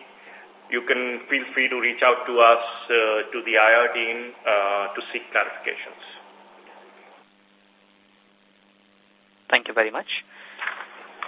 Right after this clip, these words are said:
Speaker 2: Ladies and gentlemen, we will now begin the question and answer session.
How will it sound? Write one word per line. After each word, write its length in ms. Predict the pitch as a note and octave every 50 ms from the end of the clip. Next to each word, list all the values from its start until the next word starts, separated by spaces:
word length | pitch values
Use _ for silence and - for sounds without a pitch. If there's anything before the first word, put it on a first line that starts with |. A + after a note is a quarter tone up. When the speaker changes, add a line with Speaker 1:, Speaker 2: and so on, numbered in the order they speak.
| - - - - - - - - - -
Speaker 2:
Ladies 200 | C3 C3 C3 C3+ -
and 100 | D3 C#3
gentlemen, 340 | C3+ C3 B2+ - - G3+ A3
we 80 | F3 D#3
will 140 | D3 D#3 C3+
now 180 | B2 A#2 A#2+
begin 240 | A#2+ B2 B2 - B2+
the 80 | A#2+ A2
question 360 | - - A2+ - - - A#2
and 120 | A2+ A2
answer 240 | G#2+ G#2+ G#2+ - - G#2+ - -
session. 340 | - A2 - - E3+ G#3